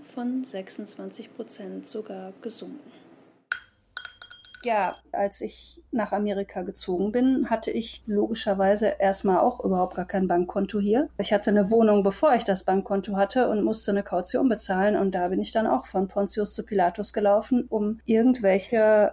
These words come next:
Money Orders zu bekommen, mit denen ich dann da mal ein paar tausend Dollar hinlegen konnte. Mein erstes Telefon habe ich übrigens <laughs> aus so einem Laden, wo man so vertragslose Telefone kaufen konnte und bar bezahlen konnte, eben auch aus diesem Grunde, weil ich kein Bankkonto hatte. Und das waren schon etwas schwindelige Gesellen, die da um mich rum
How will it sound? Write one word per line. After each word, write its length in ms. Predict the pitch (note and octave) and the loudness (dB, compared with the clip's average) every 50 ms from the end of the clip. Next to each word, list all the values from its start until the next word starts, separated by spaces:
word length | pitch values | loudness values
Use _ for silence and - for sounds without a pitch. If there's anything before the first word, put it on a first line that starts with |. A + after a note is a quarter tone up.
| - | 0
Money 320 | G3 G3 F#3+ F#3+ G3 G3 - | 0 2 2 2 2 2 2
Orders 600 | G3 G3+ G#3 A3 A3+ A3+ - - - - - _ | 2 2 2 0 0 -2 -4 -6 -8 -12 -14 _
zu 160 | - - B3 G#3 | -10 -8 -4 -4
bekommen, 640 | A#3 A3+ - - A#3+ A3 A#3+ B3 C4 C#4 C4+ - A3+ | -4 -4 -2 0 0 2 2 4 4 4 4 2 2
mit 180 | A3 A3 - | 0 -2 0
denen 280 | - G#3 G#3 G#3+ G#3+ - | 0 2 2 2 2 0
ich 340 | G#3+ G#3+ - - - - - - | 0 -2 -4 -6 -10 -12 -2 0
dann 580 | G#3+ G3+ G#3 G#3 G#3 G#3 G#3 G#3+ G#3+ D4 - - | 2 2 2 2 0 0 0 0 -2 -4 -4 0
da 140 | - G3+ G#3 | 0 2 2
mal 140 | G3+ G3+ G3+ | 2 2 0
ein 80 | G3+ | -2
paar 180 | - - G#3+ G#3+ | -2 -2 -4 -2
tausend 300 | - G#3 G#3 G#3 G3 - | -2 -2 -2 0 0 0
Dollar 180 | B3 B3+ A#3 | 2 2 2
hinlegen 460 | G3 F#3 F#3 F#3 F#3 F#3+ F3+ F#3 F#3 F#3+ | 2 2 2 0 0 0 0 0 -2 -2
konnte. 440 | - - - - - - G3 G3 - - | -2 -4 -4 -4 -4 -4 -6 -6 -2 0
Mein 200 | G3+ G3 - - | 2 2 4 4
erstes 280 | G3 F#3+ - F#3+ - | 2 2 0 -2 -4
Telefon 680 | - - E4+ F#4 F4+ - - - G#3 G#3 A3+ B3 B3+ A#3+ | -2 0 2 2 2 2 0 0 0 2 2 2 2 2
habe 120 | A#3+ A3 A#3 | 2 0 0
ich 80 | A3+ | 0
übrigens 480 | - A#3+ A3 A3+ A#3 A3+ G#3+ - - - | -2 -2 0 2 2 2 2 2 0 2
<laughs> 20 | B3 | 2
aus 220 | A#3 A#3 A3+ - | 2 2 2 2
so 40 | B3+ | 2
einem 160 | A3 A3 G#3+ | 2 2 2
Laden, 400 | G#3 G3+ G3+ G#3+ A3+ A3+ A3+ G#3 | 4 4 4 4 4 4 2 0
wo 140 | G#3+ A3 A3 | 0 0 2
man 180 | G#3+ G#3 G#3 | 2 0 0
so 300 | G3+ G3 G3+ G3+ G3 G3+ - | 0 2 2 2 0 0 -4
vertragslose 1300 | - - - G#3 G3+ - - - - F#3+ G3+ A#3 C4 C4 - - - A#3+ A#3 A#3+ A#3 A3+ A3+ G#3 G#3 | -6 -6 -4 -4 -4 -6 -8 -4 0 2 2 2 2 0 -4 -6 -4 0 0 2 2 2 0 -2 -4
Telefone 640 | - - A#3+ C4 C#4 B3+ - - G3 G3+ G3 F#3+ F#3+ | -2 -2 0 2 2 0 0 0 0 0 0 0 -2
kaufen 500 | - - G#3+ F#3 F#3 F#3+ - - F#3+ F3+ | -2 -2 0 0 0 0 0 -2 -4 -4
konnte 720 | - - F#3 F#3+ G3 G3+ - - B3+ B3+ C4+ C#4 C#4+ - - | -2 -2 -2 -2 -2 -4 -4 -4 -2 0 0 2 0 0 0
und 260 | - A#3+ A3+ A3 G#3+ - | 0 0 0 0 2 2
bar 280 | G3+ G3 G#3+ A3+ A3 | 2 4 4 4 4
bezahlen 540 | G3+ G3 - - - G3 G3+ G3 G3 G3 G3+ | 2 0 -2 -2 0 2 2 2 2 0 0
konnte, 440 | - - F#3 G#3 G#3+ - - B3+ B3 | 0 -2 -2 -2 -2 0 0 0 2
eben 240 | - G#3+ G#3 G3+ - | 2 2 2 2 0
auch 180 | A3+ A3+ - | 0 0 0
aus 140 | - G#3+ - | -4 -6 -4
diesem 240 | - G#3 G3+ G3+ F#3 | -2 -2 0 0 -2
Grunde, 340 | - - A3 A#3+ A#3+ G#3+ F#3+ | 0 0 2 2 2 2 0
weil 140 | F#3+ F#3+ | -2 -2
ich 140 | G3+ - - | -4 -6 -6
kein 200 | - G#3 G3 G3 | -4 -2 -2 0
Bankkonto 460 | F#3+ G3 B3 C#4 - - F#3 F#3 - | 0 0 0 0 -2 -6 -10 -8 -6
hatte. 360 | F#3+ F3+ F3 F3+ - - G#3+ G3 | -4 -4 -4 -2 -2 -2 0 0
Und 260 | F#3 F#3 F#3 - _ _ | 0 -2 -4 -6 _ _
das 200 | G3+ G3 - - | -2 -2 0 2
waren 140 | A3+ G#3+ G#3+ | 2 0 2
schon 180 | - A#3+ A#3 | 2 2 2
etwas 340 | A3+ A3+ - - A3 G#3 - | 2 2 2 0 0 0 -2
schwindelige 540 | - - - G#3+ A3+ A#3 A#3 A3+ G#3+ G#3 G3+ | -4 -2 0 2 2 4 4 2 2 2 2
Gesellen, 500 | - G#3 F#3+ - G3 G3+ G#3 G3 F#3+ F#3 | 2 0 0 2 2 2 4 4 4 2
die 140 | F#3 - F#3 | 2 0 0
da 380 | F#3 F3 F3 F3 F3+ F#3 - - | 0 2 2 2 0 0 -2 0
um 140 | - A3 G#3 | 2 2 4
mich 180 | G3 - - | 4 2 2
rum 300 | F#3+ F#3 F#3 F#3 F#3+ F#3+ | 0 2 2 0 -2 -4